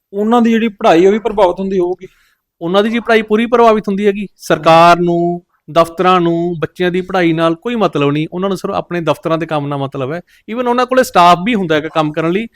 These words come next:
Speaker 2: ਪਰ ਉਹ ਆਪਦੀ ਸਹੂਲਤ ਲਈ ਕੰਪਿਊਟਰ ਟੀਚਰ ਨੂੰ ਵਰਤ ਲੈਂਦੇ ਆ।
Speaker 1: ਹਮ, ਹਮ, ਹਮ।
Speaker 2: ਇੰਨਾ ਕੁ ਹੈ ਜੀ।
Speaker 1: ਜਿਵੇਂ ਸਕੂਲਾਂ 'ਚ ਬੱਚੇ ਪੜ੍ਹਦੇ ਆ, ਤਾਂ ਹੁਣ ਬਹੁਤ ਸਾਰੀ ਟੈਕਨੋਲੋਜੀ ਬਦਲ ਗਈ ਆ। ਪਹਿਲਾਂ ਕੰਪਿਊਟਰ ਚੱਲਦੇ ਸੀਗੇ, ਫਿਰ ਲੈਪਟਾਪ, ਟੈਬ ਆ ਗਏ ਆ। ਤੇ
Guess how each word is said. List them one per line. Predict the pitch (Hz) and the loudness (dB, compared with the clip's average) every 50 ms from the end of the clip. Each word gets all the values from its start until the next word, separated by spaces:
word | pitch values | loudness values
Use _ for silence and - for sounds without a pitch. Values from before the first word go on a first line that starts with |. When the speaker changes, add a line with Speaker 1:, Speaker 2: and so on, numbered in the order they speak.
| _ _ _ | _ _ _
Speaker 2:
ਪਰ | - 226 | -14 -6
ਉਹ | - 233 240 247 | 0 2 4 4
ਆਪਦੀ | 233 233 226 233 240 | 6 4 4 2 0
ਸਹੂਲਤ | 233 - 262 233 185 175 175 202 | -2 -2 0 2 2 2 2 2
ਲਈ | 196 208 | 0 0
ਕੰਪਿਊਟਰ | 208 220 196 202 233 214 | 0 -2 -2 -4 -4 -6
ਟੀਚਰ | 214 185 180 160 | -6 -6 -6 -6
ਨੂੰ | 156 147 | -4 -4
ਵਰਤ | 131 117 - - | -4 -4 -6 -8
ਲੈਂਦੇ | 107 107 104 101 - | -14 -14 -14 -16 -18
ਆ। | - _ _ _ _ 151 147 | -20 _ _ _ _ -20 -20
Speaker 1:
ਹਮ, | 139 139 | -18 -18
ਹਮ, | 135 131 | -20 -20
ਹਮ। | 131 131 _ _ _ _ _ _ _ 156 | -20 -20 _ _ _ _ _ _ _ -12
Speaker 2:
ਇੰਨਾ | 151 147 139 123 | -10 -8 -8 -8
ਕੁ | 117 117 | -10 -12
ਹੈ | 113 | -14
ਜੀ। | 110 - _ _ _ _ _ _ _ - | -16 -20 _ _ _ _ _ _ _ -12
Speaker 1:
ਜਿਵੇਂ | 175 220 226 240 226 | -8 -4 -2 -2 -2
ਸਕੂਲਾਂ | - - 220 202 202 202 208 | -2 -4 -2 0 2 2 2
'ਚ | 202 | 4
ਬੱਚੇ | 202 196 190 - 208 | 2 2 2 2 2
ਪੜ੍ਹਦੇ | 180 180 165 156 170 170 185 170 | 4 4 4 4 4 4 6 6
ਆ, | 147 131 123 - - _ _ _ _ _ _ _ _ _ - | 6 4 2 -2 -10 _ _ _ _ _ _ _ _ _ -2
ਤਾਂ | 202 202 | 0 2
ਹੁਣ | 202 226 233 220 185 | 4 4 4 4 4
ਬਹੁਤ | 202 214 240 233 | 4 4 4 6
ਸਾਰੀ | - 240 233 240 240 | 6 4 4 4 4
ਟੈਕਨੋਲੋਜੀ | - 226 190 196 196 180 180 180 175 190 | 2 2 4 4 6 6 6 6 4 4
ਬਦਲ | 180 165 160 160 156 156 | 2 4 4 4 2 2
ਗਈ | 156 170 180 170 | 2 2 4 4
ਆ। | 160 156 151 147 _ _ _ - | 4 2 0 -2 _ _ _ -8
ਪਹਿਲਾਂ | 165 165 175 170 | -6 -4 -4 -2
ਕੰਪਿਊਟਰ | 165 170 165 165 175 175 175 - | -2 -2 0 0 -2 0 -2 -2
ਚੱਲਦੇ | 175 196 170 156 151 156 165 | 2 2 2 2 2 2 0
ਸੀਗੇ, | 147 147 156 156 165 | -2 -2 -2 -2 -2
ਫਿਰ | 160 160 160 | -2 -2 0
ਲੈਪਟਾਪ, | 160 156 156 151 147 143 - - 165 160 156 - - | 2 4 6 6 4 4 2 0 0 0 -2 -2 -2
ਟੈਬ | 151 147 147 143 | 0 2 2 2
ਆ | 143 139 | 2 0
ਗਏ | 131 143 147 147 | 0 -2 -4 -4
ਆ। | 160 180 _ _ _ _ _ _ _ _ _ _ | -4 -6 _ _ _ _ _ _ _ _ _ _
ਤੇ | 220 226 233 233 | -2 0 0 -2